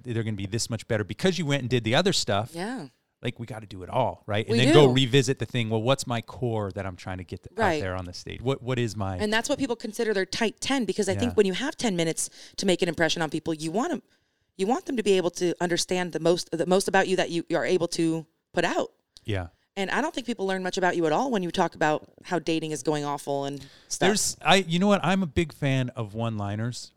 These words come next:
Speaker 1: but you, d-, I, and so I try to write just really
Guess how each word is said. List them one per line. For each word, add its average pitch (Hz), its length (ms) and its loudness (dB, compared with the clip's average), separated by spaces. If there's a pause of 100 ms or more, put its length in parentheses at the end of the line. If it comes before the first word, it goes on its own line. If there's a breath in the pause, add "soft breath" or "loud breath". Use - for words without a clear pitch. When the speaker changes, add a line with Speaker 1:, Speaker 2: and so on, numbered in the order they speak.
Speaker 1:
but 123 200 -4 (140)
you, 127 160 -6
d-, - 140 -16 (140)
I, 127 140 -2 (320)
and 123 160 -4
so 135 180 0
I 139 80 2
try 135 360 0
to 135 100 0
write 107 340 0 (200)
just 110 220 -10
really 113 520 -2